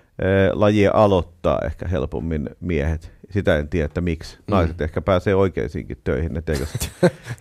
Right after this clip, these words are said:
Speaker 1: eikö se diplomi-insinöörissäkin valtaosa rupeaa olemaan naisia,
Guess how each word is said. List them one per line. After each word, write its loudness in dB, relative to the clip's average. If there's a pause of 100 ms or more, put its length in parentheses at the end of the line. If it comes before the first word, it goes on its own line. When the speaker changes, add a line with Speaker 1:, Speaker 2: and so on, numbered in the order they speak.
(160)
Speaker 1:
eikö 2
se -4
diplomi-insinöörissäkin 2 (320)
valtaosa 2
rupeaa 2
olemaan 4
naisia, 2